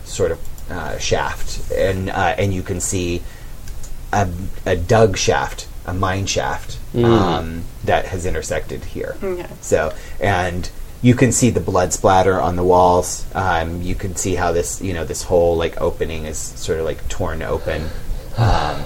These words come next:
Speaker 2: So,
Speaker 1: so
Speaker 2: miner
Speaker 1: we
Speaker 2: number three is upstairs.
Speaker 1: Yeah. So, yeah. So we see, like, this, uh, like, and you, uh, like, we know from the, from the opening, like, this is,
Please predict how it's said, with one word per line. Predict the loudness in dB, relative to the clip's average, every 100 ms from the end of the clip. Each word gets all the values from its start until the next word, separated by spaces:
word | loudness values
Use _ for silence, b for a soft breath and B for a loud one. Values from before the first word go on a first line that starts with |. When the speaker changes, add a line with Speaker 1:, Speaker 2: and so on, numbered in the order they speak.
| -6 2
Speaker 2:
So, | 4 4 4 0
Speaker 1:
so | 2 6
Speaker 2:
miner | 8 10 8 8
Speaker 1:
we |
Speaker 2:
number | 6 6 4
three | 4 6 8 8
is | 6 6
upstairs. | 4 2 2 4 4 4 2 2 0 B B -6
Speaker 1:
Yeah. | -8 -8 -8 -8 -2
So, | 2 4 4 0 -2 -8 B B -2
yeah. | 0
So | 4 4
we | 4 2
see, | 2 2 2 2 0
like, | 2 2 4
this, | 4 6 6 4
uh, | 6
like, | 6 4 4
and | 6 6 6
you, | 4 4
uh, | 6 6
like, | 6 0 -8 -6 -4 0
we | 2
know | 4 4 4 4
from | 4 2 2 2 -2 0
the, | 0 0 -6 -4
from | -4 -2
the | 2
opening, | 2 4 2 0 -2
like, | -2 -2
this | 0 0 0
is, | -2 -2 -4 -4